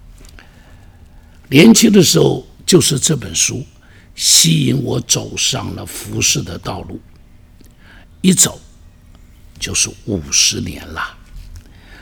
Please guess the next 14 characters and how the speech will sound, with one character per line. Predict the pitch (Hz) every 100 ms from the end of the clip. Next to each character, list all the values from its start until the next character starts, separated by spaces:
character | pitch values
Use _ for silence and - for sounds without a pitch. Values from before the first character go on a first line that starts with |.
| -
从 | - - 98 104
年 | 92 90 104
轻 | - 127 131 - - - - - - - - - - -
走 | - 127 131 127
到 | 147 131
了 | 113 104 92
七 | - - 139 127
十 | - 117
五 | 101 90
岁 | - - - - - -
花 | - - 139 120 117 117 110
甲 | 101 - - -
之 | - -
年， | - -